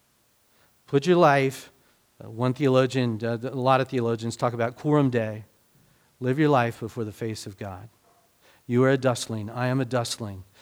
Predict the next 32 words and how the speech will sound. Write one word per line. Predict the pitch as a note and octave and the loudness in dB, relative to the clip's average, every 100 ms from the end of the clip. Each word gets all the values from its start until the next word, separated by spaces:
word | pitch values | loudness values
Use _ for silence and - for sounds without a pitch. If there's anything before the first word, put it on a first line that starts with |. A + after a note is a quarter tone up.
| - _ _ - | -20 _ _ -2
We, | B2 | 0
we | B2 C3 | 2 4
don't, | C#3+ C#3 C#3+ | 4 2 2
we | C#3 | 2
don't | D3 | 4
have | D3+ C#3 | 2 2
the | B2+ | 2
sovereignty | E3 D3 D3 C#3+ D3+ | 6 6 6 2 0
to | B2 B2+ | -2 -2
resolve | B2 A2+ C3+ C3+ | -2 2 4 6
all | C#3+ E3+ | 4 4
the | E3+ | 4
issues | D3 - C3+ B2+ | 2 2 -2 0
that | B2 | -2
we | B2+ | -2
would | B2+ A#2 | -2 2
want | C3+ C#3+ D3+ - - | 2 2 -2 -16 -2
to | C#3+ B2 | 0 2
effectuate | - F3+ - D3+ D#3 D3+ | 4 4 4 4 6 4
by | C3+ | 0
the | A#2 | 0
power | - - D3 C#3+ | -2 2 4 4
of | B2 | 4
our | B2 | 2
own | C#3 C3 | 2 2
will. | A#2+ G#2+ G2 - - - - | 0 -2 -6 -16 -20 -20 -10
You | C3 D#3 | -4 -4
do | G#2+ E3 E3+ | 2 4 6
not | D#3+ C#3+ | 6 2
have | D3 | 0
that | C#3 C3 | 0 2
capability. | C#3+ C3+ B2+ C3 C#3 C3+ C#3+ | 2 2 2 4 4 4 2